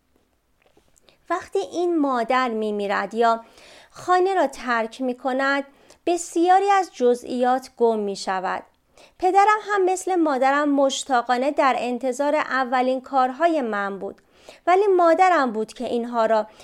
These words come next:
در دفترچهٔ بچگی‌ام یادداشت می‌کرد. برای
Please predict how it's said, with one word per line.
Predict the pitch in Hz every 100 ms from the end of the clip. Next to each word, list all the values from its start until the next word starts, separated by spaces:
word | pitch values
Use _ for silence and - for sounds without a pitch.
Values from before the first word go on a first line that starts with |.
| -
در | 262 254 240
دفترچهٔ | 247 247 - 233 226 233 240 226
بچگی‌ام | 233 226 226 233 220 220 202
یادداشت | 208 202 202 214 202 -
می‌کرد. | 202 - 196 185 - _ - -
برای | - 370 370